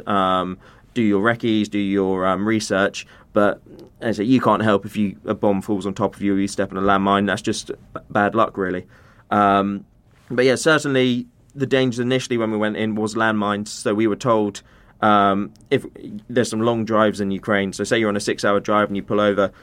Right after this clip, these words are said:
um, to relieve yourself, um, you're told you've gotta pee against the van. You don't walk off the road 'cause it's all landmined. Um,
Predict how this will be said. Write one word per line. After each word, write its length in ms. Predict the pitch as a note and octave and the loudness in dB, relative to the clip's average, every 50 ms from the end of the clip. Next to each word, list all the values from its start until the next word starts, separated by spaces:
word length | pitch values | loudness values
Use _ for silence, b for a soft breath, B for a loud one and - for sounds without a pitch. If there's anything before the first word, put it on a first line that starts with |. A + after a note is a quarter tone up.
| b b b b b | b b b b b
um, 280 | - G2 F#2 F2 F2+ F2 | -2 0 0 0 0 -2
to 100 | - G#2+ | -4 -2
relieve 240 | G#2+ B2+ D3 C#3 B2+ | 0 2 2 2 0
yourself, 400 | C3 B2+ - C3+ C3 C3 C3 - B B B B B | -2 0 2 2 2 2 0 -4 B B B B B
um, 520 | - A2+ A2+ A2+ A2 G#2+ G#2 G#2 G#2 G#2+ G#2+ - _ _ _ _ _ _ - | 2 4 6 6 6 6 4 2 0 -4 -6 -10 _ _ _ _ _ _ -4
you're 120 | - C#3 B2+ | -4 -4 -2
told 260 | - A2+ G#2+ G#2 F#2+ | 0 0 -2 -2 -4
you've 140 | G#2+ G#2 - | -6 -4 0
gotta 380 | C3 A#2+ A2+ G#2+ G#2 G2+ - - - - | 2 2 4 4 4 2 0 -2 -12 -8
pee 200 | - C3+ B2 G#2+ | -2 0 0 0
against 320 | G#2 G2+ A2 G2+ - - | 2 0 -2 -4 -6 -8
the 60 | - G2 | -8 -2
van. 440 | F#2 A2+ G#2+ G#2 G2+ G2 G2 A2 - | 2 2 4 4 2 0 -4 -8 -10
You 120 | - A2+ G2 | -10 -8 -2
don't 300 | - A2+ G#2+ G2+ G2 - _ - | 0 0 0 -2 -4 -8 _ -8
walk 300 | C3 A#2+ G#2+ G2+ - - | -4 0 0 0 0 0
off 160 | A2 G2+ - | -2 -2 -2
the 80 | - G#2+ | -2 2
road 240 | G#2+ G#2 G2+ F#2+ - | 4 4 4 2 0
'cause 100 | - - | -8 -14
it's 120 | - - | -8 -6
all 140 | G#2 G2+ G#2 | -4 -2 0
landmined. 540 | G#2 G#2 G2+ G2 F#2+ F#2 F#2+ F#2+ G2 - - b b b b b b b - | 0 0 0 0 -2 -4 -4 -6 -6 -10 -14 b b b b b b b -2
Um, 760 | A2+ G#2+ G#2 G#2 G2+ G2 G2+ G2+ G2+ G2 G2 G2 G2 F2+ | 2 4 4 6 6 4 4 2 0 -2 -4 -6 -6 -8